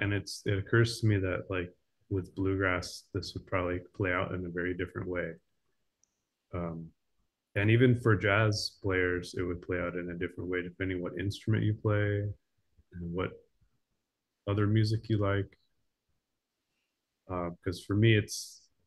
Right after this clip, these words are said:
what I currently do, I feel like, is more of a fusion. Um, fusion of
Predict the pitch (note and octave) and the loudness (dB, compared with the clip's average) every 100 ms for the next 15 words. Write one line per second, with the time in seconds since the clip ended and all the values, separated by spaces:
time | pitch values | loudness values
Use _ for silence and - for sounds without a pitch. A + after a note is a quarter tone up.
0 | _ _ _ _ _ _ _ _ _ _ | _ _ _ _ _ _ _ _ _ _
1 | _ _ _ _ _ _ _ _ - G#2+ | _ _ _ _ _ _ _ _ -2 2
2 | G#2+ G2+ F#2+ - A2 G2+ G2+ F#2 G2+ G2+ | 6 6 4 4 4 6 4 4 4 4
3 | G2 - F#2+ G#2+ G2+ F#2+ F#2 - - F2 | 2 0 0 2 2 2 -4 -6 -10 -4
4 | G2 F#2 F2 - - F#2+ G2 F2+ E2+ E2+ | -4 -2 -6 -8 -4 0 0 -2 -8 -10
5 | _ _ _ _ _ _ _ _ _ _ | _ _ _ _ _ _ _ _ _ _
6 | _ _ _ _ _ _ _ _ - F2+ | _ _ _ _ _ _ _ _ -12 -8
7 | E2+ E2 E2 E3+ _ _ _ _ _ _ | -6 -8 -10 -14 _ _ _ _ _ _
8 | _ _ _ G2+ G2 F#2+ F#2 E2+ E2+ | _ _ _ 0 0 0 -4 -4 -6